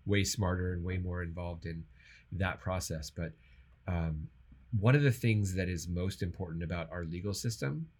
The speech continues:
is the predictability of it and the regulatory system. Like, we have to be able to predict how things are going to progress in order to make plans and develop new drugs and stuff, stuff like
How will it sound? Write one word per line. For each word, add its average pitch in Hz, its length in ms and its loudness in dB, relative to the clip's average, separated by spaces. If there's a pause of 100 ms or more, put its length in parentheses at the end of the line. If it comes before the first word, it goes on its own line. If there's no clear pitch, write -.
(160)
is 87 540 -2
the - 60 -6
predictability 80 840 -4
of - 100 -18
it - 80 -20 (140)
and 101 100 2
the 92 60 2
regulatory 87 560 -4
system. - 280 -12
Like, 78 140 -8
we 98 120 0
have 110 240 4
to 110 80 2
be 95 160 0
able 90 160 -4
to - 80 -10
predict 87 580 -6 (380)
how 101 280 2
things 95 380 0
are 87 100 0
going 85 280 -2
to 82 80 -2
progress 104 600 -2 (220)
in 98 100 0
order 95 240 2
to 87 520 -2
make 87 220 -2
plans 87 500 -2
and 80 120 -4
develop 85 340 -4
new 82 140 -10
drugs 110 440 0
and 82 80 -8
stuff, - 240 -12
stuff - 200 -12
like 82 140 -12